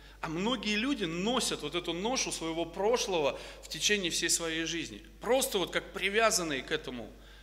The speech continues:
являются. Вы где-нибудь видите, что апостол Пётр вздыхает: «Предатель я, предатель». Видели или нет? Ни разу я, я даже намёка в его посланиях на это не слышу, что вот такой вот я,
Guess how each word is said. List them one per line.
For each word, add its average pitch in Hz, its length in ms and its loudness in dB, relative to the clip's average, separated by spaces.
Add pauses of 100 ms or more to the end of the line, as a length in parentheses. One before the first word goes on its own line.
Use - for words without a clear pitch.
являются. 160 580 -2 (240)
Вы 196 100 0
где-нибудь 226 480 0
видите, 285 320 -2
что 190 360 2
апостол 202 720 -2
Пётр 277 400 0 (260)
вздыхает: 165 680 0 (400)
«Предатель 180 680 -6
я, 170 160 -8
предатель». 139 640 -12 (600)
Видели 220 340 -2
или 147 220 -4
нет? 123 160 -10 (1300)
Ни 180 220 4
разу 226 340 6
я, 208 120 4
я 196 200 4
даже 233 300 2
намёка 254 500 2
в 233 60 -2
его 220 200 2
посланиях 208 640 2
на 170 80 -4
это 156 220 -4
не 165 160 -4
слышу, 208 420 -2 (520)
что - 200 -4
вот 196 220 -2
такой 233 480 -2
вот 196 220 -4
я, 185 340 -2